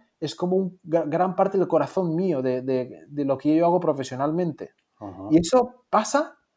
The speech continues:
Speaker 1: a través de, de, desde cuando eres jovencito en las escuelas. Después,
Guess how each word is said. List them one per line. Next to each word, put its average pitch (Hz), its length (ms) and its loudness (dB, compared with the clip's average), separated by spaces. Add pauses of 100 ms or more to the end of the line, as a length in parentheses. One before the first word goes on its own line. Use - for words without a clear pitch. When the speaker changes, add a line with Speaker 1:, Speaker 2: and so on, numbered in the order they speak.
(140)
Speaker 1:
a 160 140 2
través 175 300 2
de, 226 100 0
de, 175 220 4
desde 156 400 -2
cuando 143 260 -2
eres 202 340 -2
jovencito 170 540 -2
en 185 60 0
las 151 100 0
escuelas. 131 680 -4 (460)
Después, 233 680 2